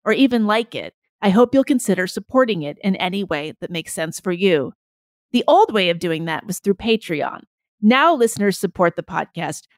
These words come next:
through my Substack page, megan daum dot substack dot com. You can subscribe for free, or you can become a paid subscriber for as little as seven dollars a month.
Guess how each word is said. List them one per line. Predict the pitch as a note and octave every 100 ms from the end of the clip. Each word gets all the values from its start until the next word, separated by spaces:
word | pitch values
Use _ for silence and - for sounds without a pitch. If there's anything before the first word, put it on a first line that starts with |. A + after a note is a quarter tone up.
| -
through | A3
my | G#3+
Substack | G3+ - A#3 A3+ - F#3 D#3+ -
page, | E3 - - - - _ -
megan | G3 G3 G#3 B3 A#3+
daum | F#3 F3 F3 F3 -
dot | E3 -
substack | - G3 G3 - - E3 E3 -
dot | E3+ D#3+ -
com. | D#3+ - - - _ _ _
You | F#3
can | G#3+
subscribe | G3 F#3+ - - G3 G#3
for | A#3
free, | - E3+ D3+ D3+ A#3 _ _
or | - G#3
you | G3
can | F#3+
become | F3+ F#3 F3
a | F3+
paid | A#3 B3+ A#3+
subscriber | G#3+ - - D#3+ D#3+ D#3+ - _ -
for | G3
as | F3+
little | F3 E3+ -
as | E3
seven | - F3 E3 E3
dollars | D#3+ D#3 D3+ D#3+
a |
month. | E3+ F#3 D#3 -